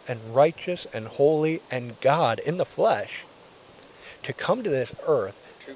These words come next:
Speaker 2: God and true man.
Speaker 1: Yes, absolutely. And to die on a cross like a common criminal,
Speaker 2: Oh, yeah.
Speaker 1: to, to take the punishment that you and I deserve because we've all sinned. We've all broken God's law, lying, stealing,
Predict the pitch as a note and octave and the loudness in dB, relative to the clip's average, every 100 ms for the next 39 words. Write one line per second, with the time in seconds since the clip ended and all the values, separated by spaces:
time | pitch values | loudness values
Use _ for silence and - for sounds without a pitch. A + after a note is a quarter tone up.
0 | B2+ B2 A#2+ A2+ F#2 - - A#2+ G#2 G#2 | -10 -8 -8 -10 -18 -14 -8 -8 -6 -6
1 | F#2 F2+ F#2 G#2 - B2+ F3+ F3 - C3+ | -6 -10 -14 -18 -14 -2 0 0 -4 -2
2 | - C3+ F#3 A#2 - - - - - - | -2 -2 -2 -4 -12 -18 -20 -20 -20 -20
3 | - - - - - - D3+ D3+ C#3+ - | -20 -20 -20 -20 -14 -4 0 0 -4 -14
4 | - - - C#3 - - C#3+ E3 G#3 G#3 | -20 -8 -6 -6 -8 -4 -2 0 0 0
5 | D#3 C#3 - - E3 E3 F#2 - - C#3+ | 0 -2 -4 2 8 8 6 -2 2 2
6 | C#3 - - G#3 E3+ - A3 A3+ G#2+ - | 2 -4 -2 -2 -4 2 2 4 0 -8
7 | - - - B2+ C#3 - D3+ C3+ - C3+ | -16 -18 -12 -12 -12 0 2 4 0 0
8 | F3+ A3+ - - - G3+ G3+ B2+ A#2+ B2+ | 2 4 2 2 4 6 4 0 0 -2
9 | - C#3+ A#3 G3 - C#3 A3+ E3+ C#3 B2 | 0 -2 2 2 2 2 2 2 0 6
10 | F#3+ C3 G#2+ - - D3+ C#3 E3+ - E3 | 8 6 2 -4 0 2 2 -2 8 8
11 | G3+ - - A3 C#3 F#2+ - - - C#3 | 8 6 0 2 0 -4 -10 -16 -2 0
12 | - F3 F3 - C3 G3 C#3+ A2 A#2 A2+ | 4 4 4 6 6 6 0 2 4 4
13 | A2+ A#2+ G#2+ F#2 F2+ A#2+ C3 C3+ C#3+ D3+ | 4 6 6 4 2 4 4 2 0 -6
14 | - - - - B2 C#3 C3+ C#3 | -10 -10 -8 -2 2 2 2 0